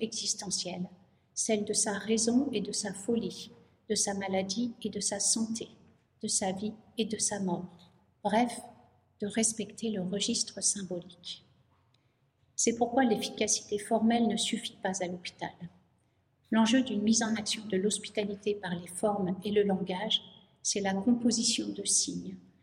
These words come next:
invitant l'étranger à reconnaître intuitivement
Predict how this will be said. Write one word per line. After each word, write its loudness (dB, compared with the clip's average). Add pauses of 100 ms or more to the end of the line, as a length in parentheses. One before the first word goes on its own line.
(260)
invitant 2
l'étranger 0 (420)
à 2
reconnaître 0
intuitivement 0